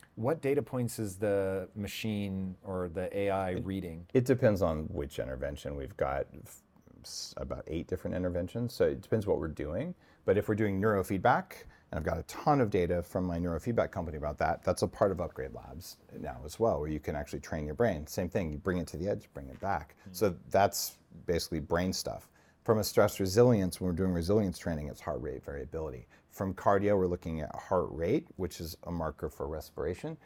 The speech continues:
Speaker 2: And for muscle, we're looking at the slope of the curve of muscle strength. So it's a lot of data. The overall arching data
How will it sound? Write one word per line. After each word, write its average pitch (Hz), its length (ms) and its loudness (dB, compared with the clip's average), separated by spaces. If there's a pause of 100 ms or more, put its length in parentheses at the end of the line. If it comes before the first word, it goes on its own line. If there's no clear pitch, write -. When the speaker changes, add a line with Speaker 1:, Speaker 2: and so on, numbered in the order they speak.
(120)
Speaker 2:
And 95 140 -6
for 98 100 0
muscle, 92 360 0
we're 107 140 0
looking 90 340 -4
at 87 200 -4
the - 80 -18
slope - 480 -4
of 80 140 -8
the 92 80 -6
curve 92 360 0
of 85 140 -4
muscle 78 320 -10
strength. - 540 -16 (960)
So 95 300 4
it's - 120 -4
a 123 40 6
lot 92 280 4
of 78 120 2
data. 92 440 0 (760)
The 110 180 6
overall 120 520 10
arching 110 400 6
data 85 480 4